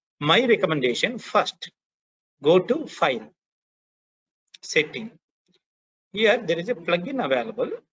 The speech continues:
Go to, please go to plugin. Here please search A W S plugin. One minute, sorry,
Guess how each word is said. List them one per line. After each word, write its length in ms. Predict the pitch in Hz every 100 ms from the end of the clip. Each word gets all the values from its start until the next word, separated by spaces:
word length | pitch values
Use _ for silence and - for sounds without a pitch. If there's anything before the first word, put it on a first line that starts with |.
| _ _ _ _ _ _ _ -
Go 200 | 135 127
to, 120 | 123
please 360 | - 147 180
go 120 | - 165
to 120 | 226
plugin. 420 | - 202 233 - _ _ _ _ _ _ _ -
Here 380 | 185 180 147 165
please 500 | - 180 226 240 -
search 320 | 196 226 - - _ _ _ _ _ _ _ 156
A 360 | 165 180 196 202 -
W 400 | 131 139 160 -
S 680 | 151 - - - - - _ _ _ _ _ _ _ _ _ _ _ _ _ _ _ _ _ _ _ _
plugin. 420 | - - - -
One 260 | 139 120 107
minute, 180 | 117 -
sorry, 440 | 131 123 147 -